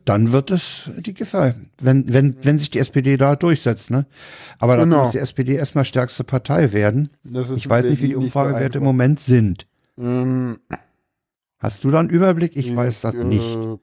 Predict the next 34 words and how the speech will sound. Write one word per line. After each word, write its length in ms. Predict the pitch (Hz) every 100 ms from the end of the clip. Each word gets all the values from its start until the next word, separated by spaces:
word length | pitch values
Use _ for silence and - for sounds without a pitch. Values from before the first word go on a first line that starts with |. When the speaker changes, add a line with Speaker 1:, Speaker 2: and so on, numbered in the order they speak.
| _
Speaker 2:
guck 300 | - 113 110
mal 300 | 104 95 87
kurz, 360 | _ - 107 _
ob 100 | 101 _
ich 80 | 107 _
Speaker 1:
Ich 200 | - 113
hab 200 | 113 -
keine 360 | - 135 180 190
Zahlen 540 | - 147 135 123 139
für, 560 | 131 - 131 131 127 - -
wenn 320 | 110 127 139
in, 220 | 123 135 113
nächstes 460 | 139 135 151 -
Wochenende 460 | 127 135 127 127 123
Abgeordnetenhauswahl 1000 | 113 - 107 101 95 101 101 - 101 92
wäre. 300 | 104 98 98
Speaker 2:
Guck 160 | -
mal 280 | 120 113 104
kurz 480 | - - 117 110 -
im, 320 | 98 98 98
im 80 | 92
Speaker 1:
Da 140 | 95
weiß 220 | 95 98 -
ich 160 | -
gar 220 | - 90
nichts. 520 | 90 82 - - - - _ _ _ -
Speaker 2:
Äh, 460 | 101 95 95 90 92 _
B 160 | 87 92
T, 500 | - - 98 92 92
warte 220 | 98 -
mal 260 | 95 98 95 92
hier, 180 | 98 104 _
B 160 | 98
T. 680 | - - _ 101 98 98